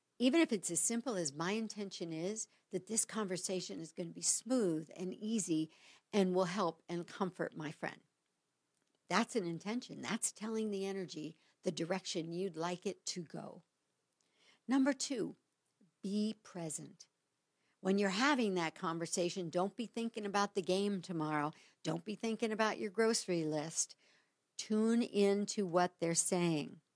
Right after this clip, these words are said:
because there's an energy that you put out when you're present that invites more and deeper communication. If you're gone, people know it.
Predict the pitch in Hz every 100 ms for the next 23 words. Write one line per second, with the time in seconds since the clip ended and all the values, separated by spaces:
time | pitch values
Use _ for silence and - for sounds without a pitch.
0 | _ _ - 196 196 175 185 180 190 190
1 | - 185 254 262 202 - 175 165 143 -
2 | _ - - 185 190 - 196 190 170 -
3 | 170 160 151 - 208 190 170 - - _
4 | _ _ _ - 180 175 180 175 190 196
5 | 214 - - - _ _ 180 180 185 202
6 | 196 196 196 202 _ _ _ - 170 170
7 | - 165 139 180 180 160 147 - 175 165
8 | 160 151 - 151 - 151 - _ _ _
9 | _ _ _ 185 185 180 214 269 208 202
10 | 202 202 208 214 - _ _ _ 190 180
11 | 175 165 156 143